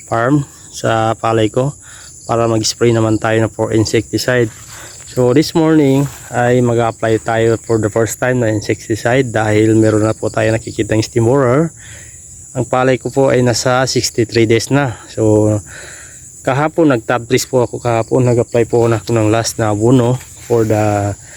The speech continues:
top dress. Then, nakita ko na may mga konting-konting mga stem borer. So, ngayon,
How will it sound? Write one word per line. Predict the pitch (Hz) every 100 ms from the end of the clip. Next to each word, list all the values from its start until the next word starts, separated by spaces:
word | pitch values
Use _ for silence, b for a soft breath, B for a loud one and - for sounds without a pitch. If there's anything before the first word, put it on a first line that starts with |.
| B B B B B
top | 143 135
dress. | 131 127 160 - - B B -
Then, | 120 131
nakita | 120 - 139 151
ko | 147
na | 147
may | 135 127 123
mga | 120 117 -
konting-konting | 127 120 123 110 131 143 131 127
mga | 117 113 107
stem | 107 117 107
borer. | 110 117 104 B B B B B -
So, | 202 226
ngayon, | 214 190 185 196